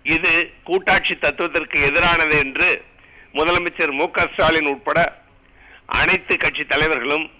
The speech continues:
இதற்கு கண்டனம் தெரிவித்து வருகின்றனர். இதற்காக இந்தியா கூட்டணி கட்சிகள் நாடாளுமன்ற வளாகத்திலேயே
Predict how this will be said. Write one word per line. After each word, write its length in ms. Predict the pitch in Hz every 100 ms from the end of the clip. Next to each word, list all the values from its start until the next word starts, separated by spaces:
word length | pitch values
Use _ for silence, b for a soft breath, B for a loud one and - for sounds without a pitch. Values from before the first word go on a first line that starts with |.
| _
இதற்கு 600 | - 139 139 143 135 123 -
கண்டனம் 440 | - 147 165 170 151
தெரிவித்து 380 | 147 147 131 139
வருகின்றனர். 540 | 131 110 139 147 139 - _ b b b b b b
இதற்காக 760 | 151 156 - 160 156 170 170 - - -
இந்தியா 300 | 147 160 180
கூட்டணி 360 | 175 175 156 156
கட்சிகள் 400 | 175 143 151 170
நாடாளுமன்ற 600 | 131 160 175 170 156 147
வளாகத்திலேயே 840 | 139 143 151 143 147 156 170 185